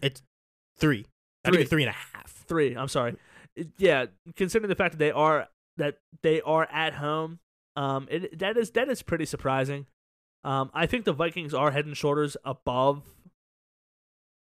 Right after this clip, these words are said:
Speaker 2: the, what the Jets are. I think they're more of a complete team than the Jets.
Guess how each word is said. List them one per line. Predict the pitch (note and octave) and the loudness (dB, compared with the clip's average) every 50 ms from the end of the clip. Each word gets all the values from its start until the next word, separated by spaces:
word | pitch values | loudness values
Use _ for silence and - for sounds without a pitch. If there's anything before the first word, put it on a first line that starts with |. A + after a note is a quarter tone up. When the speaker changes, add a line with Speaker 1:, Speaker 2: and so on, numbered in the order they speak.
| - - | -18 -8
Speaker 2:
the, | D#3 D#3+ E3 D#3+ _ - | -4 -4 -4 -4 _ -6
what | D#3 D#3+ E3+ E3+ - | -4 -4 -4 -2 -4
the | D#3+ D3 | -10 -8
Jets | C3+ C#3 D3 D3+ - - - - | -2 0 0 0 0 -4 -4 0
are. | C#3+ C#3+ D3 D#3+ F3 F#3+ G3 _ _ _ _ _ _ _ _ _ _ _ _ _ - | 2 2 4 2 2 0 -4 _ _ _ _ _ _ _ _ _ _ _ _ _ -2
I | E3 E3+ | -2 -2
think | E3 F#3+ F#3 E3+ | 2 0 0 2
they're | F#3+ F3 D#3+ D#3 D3 | 4 6 6 6 4
more | D3 D3 D3+ D3+ D#3 | 2 2 2 2 2
of | D#3 D3+ | 2 0
a | C#3+ | -2
complete | - C#3 B2 - D#3 D#3 - _ | -4 -6 -10 -6 -6 -6 -6 _
team | - - D#3 D3 D#3 E3 | -14 -12 -10 -8 -8 -6
than | E3+ F3+ F3+ | -8 -8 -10
the | F3+ | -8
Jets. | E3 F#3+ G3+ A3+ A#3 - - - - _ | -4 -2 -2 -2 -2 -6 -16 -20 -20 _